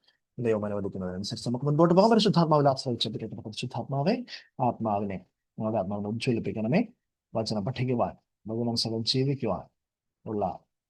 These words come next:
ഈ മനസ്സിൽ ജീവിക്കാനുള്ള കൃപ നൽകണമേ എന്ന് ആഗ്രഹത്തോടെ പ്രാർത്ഥിക്കുന്നു. ഞങ്ങൾ നയിച്ചാലും. ആമേൻ. നമുക്ക് ചോദ്യോത്തരങ്ങളിലേക്ക് പോകാം. ഈശോ നമ്മളോട് പറഞ്ഞ വാക്കുകൾ ആത്മാവും ജീവനുമാണല്ലോ.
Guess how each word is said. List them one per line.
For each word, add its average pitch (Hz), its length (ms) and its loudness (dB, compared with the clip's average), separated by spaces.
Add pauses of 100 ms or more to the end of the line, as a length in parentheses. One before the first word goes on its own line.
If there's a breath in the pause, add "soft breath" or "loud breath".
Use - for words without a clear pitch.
(120)
ഈ 123 60 -4
മനസ്സിൽ 113 280 -4
ജീവിക്കാനുള്ള 110 600 -2
കൃപ 113 300 -4 (400)
നൽകണമേ 101 440 -6
എന്ന് 90 300 -8 (760)
ആഗ്രഹത്തോടെ 104 520 -6
പ്രാർത്ഥിക്കുന്നു. 98 600 -4 (680)
ഞങ്ങൾ 95 180 -6
നയിച്ചാലും. 90 440 -6 (220)
ആമേൻ. 95 300 -6
നമുക്ക് 120 340 -2
ചോദ്യോത്തരങ്ങളിലേക്ക് 160 580 4
പോകാം. 147 360 2 (2500)
ഈശോ 156 220 2
നമ്മളോട് 143 240 2
പറഞ്ഞ 131 380 0 (120)
വാക്കുകൾ 123 420 -2
ആത്മാവും 120 440 0
ജീവനുമാണല്ലോ. 98 720 -2